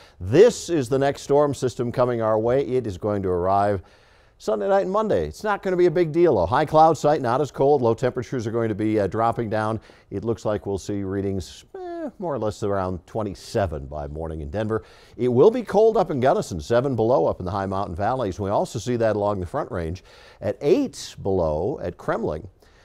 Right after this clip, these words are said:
But in the metro area, it's gonna be low to mid thirties and then some twenties, even a couple of teens farther to the north and east. Not as cold, some high clouds tomorrow morning.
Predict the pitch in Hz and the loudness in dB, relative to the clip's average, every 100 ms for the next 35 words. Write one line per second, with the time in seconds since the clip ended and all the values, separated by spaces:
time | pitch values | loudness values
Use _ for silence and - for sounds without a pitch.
0 | _ - 208 208 - 156 165 170 131 135 | _ 4 4 4 -2 -2 0 2 2 2
1 | 135 135 117 120 120 - 120 120 92 95 | 4 6 6 6 4 0 -2 0 2 2
2 | 104 110 - 95 92 92 90 95 92 92 | 2 -2 -2 -2 0 -2 -2 -4 -4 -4
3 | 104 - 120 110 104 95 90 90 87 90 | -8 -6 -2 0 0 -2 -4 -4 -6 -6
4 | 104 104 - 131 107 98 95 104 95 90 | -4 -6 -4 -4 -4 -6 -6 -2 0 0
5 | 85 87 87 92 90 101 80 104 120 196 | -4 -4 -2 -4 -4 -6 -6 -4 -2 -2
6 | 202 160 165 151 131 120 131 131 123 123 | -2 0 0 0 -4 -2 -2 0 0 0
7 | - 113 107 107 107 | -4 -4 -2 -2 -4